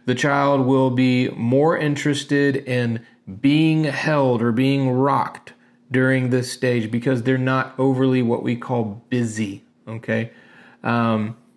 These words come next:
many parents love this phase for the snuggles, the giggles, the choosing of outfits, and so on. Uh, and this certainly is a very fun phase, but it's also the shortest phase.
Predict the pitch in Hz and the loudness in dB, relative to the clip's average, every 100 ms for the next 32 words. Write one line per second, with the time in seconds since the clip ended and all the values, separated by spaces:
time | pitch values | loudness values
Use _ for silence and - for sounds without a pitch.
0 | - - 147 196 170 156 147 113 113 131 | -12 0 2 2 2 2 0 -2 0 2
1 | 143 156 156 - 147 151 147 - 95 - | 2 0 -2 0 2 2 0 -4 -8 -4
2 | 131 139 147 120 101 120 139 147 143 143 | 0 2 0 0 -2 0 2 2 0 -2
3 | - 139 135 135 117 120 135 - 143 139 | 0 0 2 0 0 0 0 -2 0 0
4 | 127 107 - 131 139 139 139 135 - - | -2 -8 -2 0 2 0 -2 -6 -14 -20
5 | - - 117 120 120 131 131 147 147 135 | -20 -6 -2 0 0 2 2 2 0 2
6 | 123 110 110 104 - - 139 131 117 139 | 0 0 0 -2 -4 -2 0 0 0 0
7 | 131 113 104 117 113 131 117 - 110 - | 2 0 0 -2 0 0 -2 -2 -8 -6
8 | - 117 101 - - 90 69 - | -4 -2 -4 -8 -12 -10 -10 -14